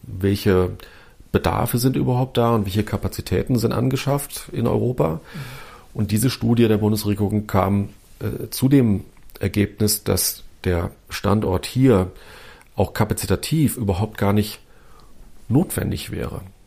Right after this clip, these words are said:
Speaker 1: So, überhaupt gar nicht notwendig wäre. Und ja, es ist immer im Moment noch so, dass, ähm,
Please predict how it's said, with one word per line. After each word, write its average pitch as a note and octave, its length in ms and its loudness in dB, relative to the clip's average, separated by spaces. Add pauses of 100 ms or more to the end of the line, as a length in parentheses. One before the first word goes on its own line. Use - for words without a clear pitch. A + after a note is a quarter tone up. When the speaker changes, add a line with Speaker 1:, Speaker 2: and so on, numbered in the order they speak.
Speaker 1:
So, G2+ 220 -8
überhaupt A2 220 0
gar G#2+ 100 2
nicht G2+ 120 0
notwendig G2 460 -4
wäre. G2 240 -8
Und F#2+ 180 -2
ja, G2+ 280 4
es G2 200 -2
ist G#2 200 -2
immer B2+ 300 2
im - 80 -2
Moment G2 300 2
noch F#2 140 -2
so, G#2+ 420 2 (840)
dass, - 400 2
ähm, F#2 400 0